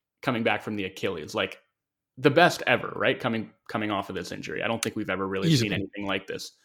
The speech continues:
Speaker 2: Easily.
Speaker 1: where, where there's, like, literally no drop off in performance. And that player is coming back and not, like, super young either, right? Like,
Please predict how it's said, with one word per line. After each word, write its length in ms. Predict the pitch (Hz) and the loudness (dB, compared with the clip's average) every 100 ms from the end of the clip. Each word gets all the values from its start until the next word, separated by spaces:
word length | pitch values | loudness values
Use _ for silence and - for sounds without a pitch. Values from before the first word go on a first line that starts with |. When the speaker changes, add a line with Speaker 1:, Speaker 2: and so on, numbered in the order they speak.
| - | -2
Speaker 2:
Easily. 300 | 147 120 113 | 2 2 2
Speaker 1:
where, 300 | 110 95 95 - _ - | 4 4 2 -4 _ -6
where 180 | 127 120 | 4 4
there's, 180 | 113 110 | 4 2
like, 160 | 101 | 0
literally 520 | 107 104 131 143 139 127 | 0 0 6 6 6 4
no 500 | 104 104 110 113 - | 0 0 0 0 -2
drop 320 | 98 87 - | -2 -2 -2
off 440 | 73 73 - - - _ _ | -2 -2 -4 -8 -16 _ _
in 120 | 117 | -2
performance. 720 | 107 101 - 101 123 151 - - _ - - - | -2 -4 -4 -2 0 0 -2 -12 _ -20 -8 0
And 420 | 104 98 98 - - - | 2 2 0 -8 -8 0
that 180 | 110 - | 0 4
player 180 | 117 | 4
is 100 | 110 | 4
coming 220 | - 107 104 | 2 -2 -2
back 420 | 98 92 - - _ _ | 0 -2 -4 -16 _ _
and 160 | 127 120 | 0 4
not, 260 | 147 180 - | 6 4 4
like, 240 | 110 - | 0 0
super 340 | - 147 143 | 2 2 4
young 280 | 104 113 98 | 2 2 2
either, 280 | 98 78 69 | 0 -2 0
right? 220 | 95 117 | 2 2
Like, 260 | 101 92 | 0 -4